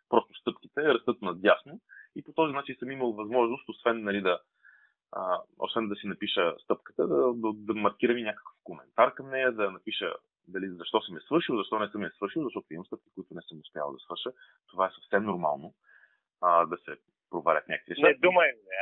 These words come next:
Speaker 2: Аз мислех, че си машина и си вършиш целите тук пред хората, призна, че не си вършиш задачата.
Speaker 1: Еми, така.
Speaker 2: Бива ли такова нещо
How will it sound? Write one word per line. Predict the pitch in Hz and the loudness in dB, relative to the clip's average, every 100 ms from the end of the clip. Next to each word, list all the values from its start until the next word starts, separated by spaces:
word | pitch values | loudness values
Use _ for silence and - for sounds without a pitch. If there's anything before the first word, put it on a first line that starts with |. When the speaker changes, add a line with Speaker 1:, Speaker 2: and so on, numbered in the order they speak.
| 127 | -4
Speaker 2:
Аз | - | -4
мислех, | 160 - - | -10 -12 -14
че | 147 | -10
си | - | -8
машина | 147 139 - 151 | -6 -4 -2 0
и | 143 | -2
си | - 120 113 | -2 -8 _
вършиш | 123 151 - 127 _ | -8 -6 -8 -14 _
целите | 151 151 143 135 135 | 4 4 2 0 0
тук | - 131 | 0 -4
пред | - - | -6 2
хората, | 139 135 131 127 | 6 6 6 2
призна, | 135 123 113 135 - | 2 0 6 6 6
че | 127 | -4
не | 123 - | -6 -6
си | 120 | 0
вършиш | 123 113 120 | 0 0 -4
задачата. | 107 104 107 - _ _ - _ - _ - | -10 4 4 4 _ _ -20 _ -20 _ 2
Speaker 1:
Еми, | 117 113 107 | 4 4 4
така. | 104 104 | 2 4
Speaker 2:
Бива | 135 147 | 6 8
ли | 147 | 6
такова | 143 156 147 | 6 8 8
нещо | 147 151 - | 8 2 -4